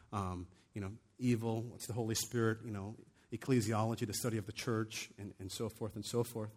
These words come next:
Um, but I don't think scriptures, I don't think the scriptures are meant to be interpreted in that light, in terms of having a bunch of presuppositional statements. I mean, because scripture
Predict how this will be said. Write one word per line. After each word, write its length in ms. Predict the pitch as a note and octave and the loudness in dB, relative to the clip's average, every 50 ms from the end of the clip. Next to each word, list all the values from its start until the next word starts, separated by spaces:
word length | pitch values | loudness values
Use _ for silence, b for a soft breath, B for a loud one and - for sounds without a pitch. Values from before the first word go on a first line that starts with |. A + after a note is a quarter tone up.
| b b b b b b b b - | b b b b b b b b 4
Um, 300 | A#2+ A2+ G#2+ A2 A2 - - - b b b b b b b b | 4 4 4 2 0 -4 -8 -16 b b b b b b b b
but 180 | - C#3+ C#3 - - | 2 2 2 2 0
I 60 | - | -2
don't 180 | D#3+ F3+ G3 - | -2 -2 0 4
think 180 | - G3+ F#3 D3+ | 4 6 6 6
scriptures, 680 | - - - G3+ F#3+ - - G3 F3+ E3+ E3 E3 - - - - _ _ | 6 6 6 4 4 4 2 2 2 2 0 -2 -6 -10 -12 -18 _ _
I 80 | - C3+ | 0 2
don't 160 | D3+ E3+ D#3+ | 2 4 6
think 120 | - - - | 6 6 6
the 80 | C#3+ | 6
scriptures 460 | - - - - F#3+ - - - C#3+ | 4 6 6 6 4 6 4 2 4
are 100 | - C3 | 4 4
meant 220 | C3+ D3 D3+ D#3 - | 2 2 2 0 0
to 80 | - | 0
be 140 | C#3+ C3+ C#3 | 0 2 2
interpreted 440 | B2+ A2 - - E3 D#3 E3 C3+ A#2 | 0 0 2 2 2 2 4 2 2
in 40 | G2+ | 2
that 180 | G#2 G#2+ G#2 | 0 -2 -2
light, 260 | A2 G#2 F#2+ F#2 G2 - - - b b b b b b b b - _ - | -4 -4 -4 -4 -6 -10 -14 -20 b b b b b b b b -20 _ -4
in 100 | D3+ B2+ | -2 0
terms 300 | A#2 - D#3 C#3+ C3 B2 | 4 8 8 8 10 8
of 180 | C#3 B2 A2 - B B B | 6 4 4 2 B B B
having 260 | - D3+ C#3+ B2+ C3 C3 | 2 4 6 6 6 6
a 40 | |
bunch 300 | B2 B2+ C3+ C#3 C3 - | 6 6 4 4 4 4
of 160 | - B2 - - | 4 2 2 4
presuppositional 880 | - D#3+ D3+ D3 D3 - D3 C#3 - B2 A#2+ B2+ B2 B2+ C3+ B2+ A2 G#2+ | 6 6 8 8 8 6 4 4 2 2 2 2 2 4 4 4 4 4
statements. 840 | - - - A#2+ A2 A#2+ A2+ A2+ G2+ F#2+ - - - - - - b b b b b b b b - | 2 2 2 2 2 2 0 -2 -6 -6 -8 -8 -8 -8 -8 -8 b b b b b b b b 0
I 60 | B2+ | 4
mean, 200 | C3 B2+ A#2+ G#2+ B B B B B B | 6 6 4 4 B B B B B B
because 400 | - C#3+ - - F3 D3+ - - - - - | 2 4 6 8 8 8 8 6 0 -4 -4
scripture 680 | - - - G#3 G3+ - - - F3 C#3+ C3 B2+ B2 - | -4 4 6 6 6 6 6 6 8 8 8 6 4 -2